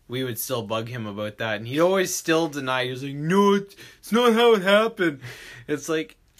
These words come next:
yeah, I'm, I was there.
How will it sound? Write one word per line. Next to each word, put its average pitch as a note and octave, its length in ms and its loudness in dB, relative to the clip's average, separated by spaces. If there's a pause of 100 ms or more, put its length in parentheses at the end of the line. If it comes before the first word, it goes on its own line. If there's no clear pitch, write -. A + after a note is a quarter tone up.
(140)
yeah, A3+ 600 -8
I'm, F3+ 260 -8 (300)
I A3+ 100 2
was D4+ 260 -6
there. A2+ 520 -6